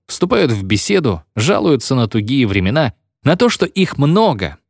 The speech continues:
а публика норовит сесть в трамвай. Ветер мотает кинорекламы на полотнищах поперёк улицы. Заборы исчезли под миллионами разноцветных афиш. Зовут на новые заграничные фильмы,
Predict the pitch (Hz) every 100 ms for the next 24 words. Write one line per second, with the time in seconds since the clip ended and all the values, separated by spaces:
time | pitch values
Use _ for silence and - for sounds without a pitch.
0 | - 110 101 170 151 127 120 104 92 107
1 | 143 - 120 - - _ - - 92 85
2 | 95 80 - _ _ _ _ _ - 220
3 | 233 - 104 104 147 131 104 - 104 95
4 | 92 139 143 110 98 98 123 120 107 -
5 | 104 95 - - 107 101 104 - 139 113
6 | 87 - - 80 _ _ _ _ _ _
7 | _ - 101 95 107 120 180 165 - 131
8 | 120 - 208 180 165 156 147 117 127 117
9 | 175 196 170 156 143 113 120 - 107 123
10 | - 110 95 90 95 92 - - _ _
11 | _ _ _ 113 120 180 233 196 135 175
12 | 202 180 139 113 101 165 - 127 104 -
13 | - 92 98 131